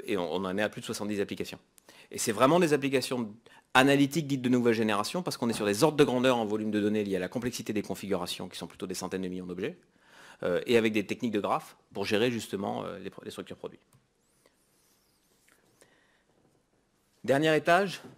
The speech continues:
de la fusée, euh, plutôt la compé-, comment je sers la compétitivité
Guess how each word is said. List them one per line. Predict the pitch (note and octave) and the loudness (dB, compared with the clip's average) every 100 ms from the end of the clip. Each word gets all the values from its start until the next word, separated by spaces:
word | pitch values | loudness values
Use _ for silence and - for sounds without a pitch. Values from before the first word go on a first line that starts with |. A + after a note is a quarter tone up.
| - | -2
de | |
la | A#2+ B2 | 0 0
fusée, | B2+ C3+ F#3+ A3 - - _ | -2 -2 -4 -6 -14 -20 _
euh, | - G#2 G2 F#2 _ _ _ _ | -4 -2 -2 -6 _ _ _ _
plutôt | - A#2 D3+ | -10 0 2
la | C#3 | 2
compé-, | C3+ B2+ - | -2 -6 -4
comment | C#3+ D3+ | -2 0
je | - | 4
sers | C3+ D#3 | 6 6
la | C#3+ | 4
compétitivité | C3+ B2 B2 A#2 A2 A2+ C#3+ | 2 -4 -6 -6 -6 -6 -8